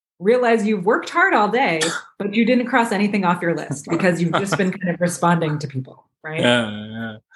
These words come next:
Speaker 2: Exactly. Yeah. This is, uh, cool because actually small steps, what reaches, makes someone reach their goals, right? You
Speaker 1: Mm-hmm.
Speaker 2: cannot reach any goal, like, from one jump to it. Exactly.
Speaker 1: Right.
Speaker 2: So <clears throat> do you think,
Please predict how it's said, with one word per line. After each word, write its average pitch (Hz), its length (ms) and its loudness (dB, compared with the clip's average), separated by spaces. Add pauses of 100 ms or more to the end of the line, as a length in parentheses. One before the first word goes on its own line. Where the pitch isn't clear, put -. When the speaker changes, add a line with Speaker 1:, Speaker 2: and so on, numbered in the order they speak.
(300)
Speaker 2:
Exactly. 131 500 2
Yeah. 123 200 0 (300)
This 135 180 0
is, 127 220 0
uh, 127 260 0
cool 151 180 2
because 117 360 -4
actually 135 600 0 (420)
small 151 340 2
steps, - 840 -2 (200)
what 127 300 -4 (120)
reaches, 135 800 0
makes 135 340 0
someone 135 340 4
reach 135 220 -2
their 120 180 -2
goals, 113 560 -2
right? 117 280 -2
You 113 60 -4
Speaker 1:
Mm-hmm. 98 80 -2
Speaker 2:
cannot 131 260 0 (140)
reach 131 240 -2
any 139 200 2
goal, 131 260 4
like, 123 420 -2 (320)
from 117 360 -2
one 123 220 2
jump 123 240 2 (120)
to 101 140 -2
it. - 180 -8 (440)
Exactly. 127 420 0
Speaker 1:
Right. - 380 -20
Speaker 2:
So 139 360 0 (140)
<clears throat> - 160 -20
do - 840 -6
you 175 60 4
think, 180 340 0